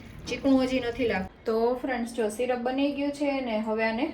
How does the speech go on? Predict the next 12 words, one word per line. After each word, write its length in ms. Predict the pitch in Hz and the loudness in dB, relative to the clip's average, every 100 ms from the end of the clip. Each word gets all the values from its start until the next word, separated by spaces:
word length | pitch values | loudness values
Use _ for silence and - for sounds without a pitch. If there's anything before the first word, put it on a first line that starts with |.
| - | -2
રો 140 | 220 226 | 0 0
ટેમ્પરેચર 560 | 226 233 226 220 226 | 0 -2 -2 -2 -2
પર 200 | 220 254 | 0 2
આવવા 360 | 294 208 196 190 | 2 2 2 2
દઈશ. 240 | 208 269 - | 0 0 -2
પછી 260 | 220 269 | -4 0
એમાં 220 | 233 226 | 0 0
એસેન્સ 480 | - 220 233 226 226 | -2 -2 -2 -4 -4
છે 100 | - | -4
એડ 220 | 196 190 | -4 -4
કરવાના 440 | 202 196 196 202 226 | -4 -4 -4 -4 -6
છે. 140 | 285 | -4